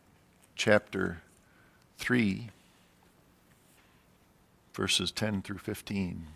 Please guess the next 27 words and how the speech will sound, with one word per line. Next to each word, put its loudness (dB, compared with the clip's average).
You -8
know, -2
you 0
never 4
saw 8
it 2
in -6
Genesis -2
that, -2
you -8
know, -8
supposedly 0
A-, -18
Cain 2
was -2
to -10
be 2
his 2
brother's 6
keeper. -4
But 0
in -14
fact, 0
they 0
were. 0
"In 2
this, 6